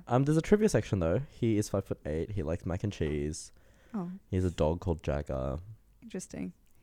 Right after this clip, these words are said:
Speaker 2: Oh, there are affiliates. Like, oh my God, Dan and Phil.
Speaker 1: Oh my God.
Speaker 2: <laughs> This is an interesting look into Troy fandom.
Speaker 1: Yeah.
Speaker 2: Yeah.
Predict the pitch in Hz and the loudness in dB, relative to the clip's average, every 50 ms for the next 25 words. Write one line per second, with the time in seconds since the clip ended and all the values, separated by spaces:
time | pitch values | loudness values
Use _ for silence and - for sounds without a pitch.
0 | - - - 214 220 190 196 196 196 - 175 - - - 165 175 170 151 151 - | -4 6 8 8 8 10 8 8 6 6 4 0 -2 -2 0 2 2 0 0 -4
1 | - - - - - - - - _ _ - - - - - - - - - - | -6 -12 -14 -14 -14 -16 -20 -20 _ _ -10 -8 -8 -8 -10 -16 -20 -2 2 6
2 | 208 202 208 196 185 196 - 160 156 165 165 160 170 - - 165 165 160 156 165 | 8 12 12 12 12 12 8 6 6 6 4 2 0 0 2 2 2 4 2 0
3 | 233 - - - - - _ - - 101 98 95 90 87 95 - 87 80 78 73 | -2 -4 -8 -18 -20 -20 _ -6 0 2 2 6 6 4 4 4 2 2 8 8
4 | - - 110 269 277 - - - - - - 440 415 427 - - - 294 330 349 | 8 8 8 6 4 4 2 0 -2 4 4 4 4 4 -2 -8 -4 -2 0 2
5 | 349 359 330 330 330 - - - - 285 254 240 233 247 277 277 - _ - 202 | 2 2 2 2 0 -2 -6 -4 0 2 2 4 4 2 2 0 -4 _ -8 -4
6 | 196 196 185 - - 170 170 - - 165 156 160 165 - _ - - 175 160 160 | -2 -4 -4 -4 -8 -8 -8 -6 -4 -4 -4 -4 -4 -6 _ 4 6 6 6 6
7 | - - 143 147 135 - 127 170 185 - - _ _ _ _ _ - 160 156 151 | 2 -2 -2 -2 -2 -2 -2 -4 -4 -8 -12 _ _ _ _ _ -6 -4 0 0
8 | 107 - - - 95 - - - - 262 240 202 - - 165 | 0 0 0 -4 -6 -12 -16 -10 -6 -4 -2 -2 -2 -2 -4